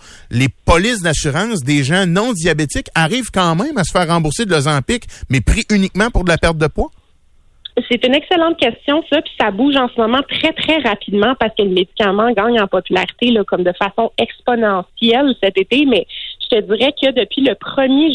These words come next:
Speaker 2: juillet au Québec, euh, la plupart des compagnies d'assurance privées, euh, refusent de rembourser si c'est pas pour, euh, traiter la cause première pour laquelle l'Ozempic a été créé, donc pour le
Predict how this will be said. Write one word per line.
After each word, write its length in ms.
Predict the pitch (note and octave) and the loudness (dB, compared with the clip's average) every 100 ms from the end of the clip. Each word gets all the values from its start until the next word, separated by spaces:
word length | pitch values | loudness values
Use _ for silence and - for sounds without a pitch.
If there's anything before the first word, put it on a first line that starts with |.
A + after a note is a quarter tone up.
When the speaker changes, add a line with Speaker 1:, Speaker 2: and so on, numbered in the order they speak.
| A3 | -2
Speaker 2:
juillet 460 | G3+ F#3+ G#3 A#3 - | -8 0 2 2 2
au 120 | G#3+ | -2
Québec, 480 | A3 A#3+ G3 F3+ A#3 - - - - - | 0 -4 0 0 0 -6 -16 -18 -6 0
euh, 200 | F#3 F3 | 2 2
la 200 | F3 F3+ | 0 0
plupart 580 | - B3+ - C4 D4 C#4 A3 | 0 -4 0 0 0 -2 -4
des 320 | G#3+ G3+ G3+ G3+ | -2 2 2 0
compagnies 420 | B3+ B3+ A#3 C4 | 0 0 2 2
d'assurance 460 | B3 A3 G#3 A#3 - - | 0 0 0 0 -2 -6
privées, 580 | - C#4+ B3+ G#3 C4+ - - - - | -2 0 2 2 0 -2 -10 -12 -2
euh, 420 | F3 E3+ F3 F3 F#3+ G#3 | 0 2 2 2 0 0
refusent 520 | G#3+ - D4 D4 A3+ | -2 0 2 2 2
de 80 | A3 | 0
rembourser 720 | G#3 G3 G#3+ - - C4 C#4 - - | 0 -2 -2 -6 -2 0 0 -2 -4
si 120 | D4+ | -2
c'est 160 | D4+ C4 | -2 -2
pas 280 | A#3 B3+ C#4 - | 0 0 0 -2
pour, 440 | C4 B3+ C4 C4 - | 0 2 2 0 0
euh, 360 | F#3 F#3 F3+ F3 | 0 2 2 0
traiter 320 | F3+ A3 - C4 | 0 -4 0 0
la 140 | G3 | 0
cause 240 | - C4 B3+ | 0 -2 -2
première 460 | - G#3+ G#3+ B3+ | -2 0 0 0
pour 140 | B3+ G#3 | -2 -2
laquelle 360 | F3 G#3 G#3 | 0 0 0
l'Ozempic 440 | G3 F#3+ F#3 F#3 A#3 | 2 2 0 -2 -2
a 40 | |
été 140 | G3+ G3+ | -2 -2
créé, 300 | - A3+ B3+ | -2 0 0
donc 260 | A3+ A3+ A#3+ | 0 0 -2
pour 140 | G#3+ | 0
le 80 | G#3+ | 0